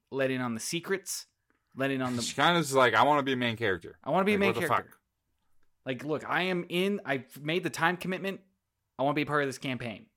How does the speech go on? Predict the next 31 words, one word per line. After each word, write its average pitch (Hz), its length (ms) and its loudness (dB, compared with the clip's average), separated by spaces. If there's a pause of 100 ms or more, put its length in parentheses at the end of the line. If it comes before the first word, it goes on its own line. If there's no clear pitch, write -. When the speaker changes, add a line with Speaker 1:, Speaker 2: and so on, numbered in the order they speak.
(640)
Speaker 2:
And 139 100 -8
I 165 140 2
disagree. 123 440 2
It's 85 120 -2
like, 104 120 0
I 123 140 4
barely 117 320 2
even 101 140 -6
know 110 140 -4
who 110 120 -6
she 98 180 -6
is. 110 160 -2
It's 85 100 -6
like, 92 100 -2
first 147 260 -2
of 110 80 -4
all, 95 140 0
pick 113 240 -6
a 104 40 -4
name. 80 340 -8 (520)
It's 110 260 -2
not, 123 440 4 (500)
it 110 140 -10
doesn't 123 260 2
help 139 240 2
when 104 140 -4
you 101 80 -4
have, 101 180 0
like, 104 140 0
nine 110 240 0
names. 107 480 -4